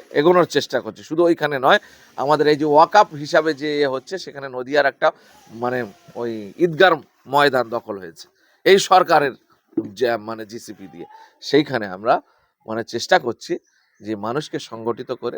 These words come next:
আইনি লড়াইটা প্রথমে আমরা শুরু করছি। আইনি লড়াইয়ের মধ্য দিয়ে যদি আমরা সঠিক বিচার না পাই, কারণ বাবরি মসজিদের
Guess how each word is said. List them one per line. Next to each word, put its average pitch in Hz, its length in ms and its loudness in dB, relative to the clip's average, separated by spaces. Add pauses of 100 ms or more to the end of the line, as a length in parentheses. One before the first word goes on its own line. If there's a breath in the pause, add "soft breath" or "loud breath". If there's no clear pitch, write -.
আইনি 131 340 -6
লড়াইটা 123 360 0
প্রথমে 110 300 -16
আমরা 104 180 -14
শুরু 143 240 -14
করছি। - 300 -14 (320 soft breath)
আইনি 175 320 4
লড়াইয়ের 175 360 8
মধ্য 139 300 -8
দিয়ে 139 180 -10
যদি 120 260 -8
আমরা 117 240 2 (420 soft breath)
সঠিক 180 420 4 (500)
বিচার 107 360 -2
না 110 200 0
পাই, 120 200 0
কারণ 110 260 -6
বাবরি 110 320 -4
মসজিদের 117 440 -14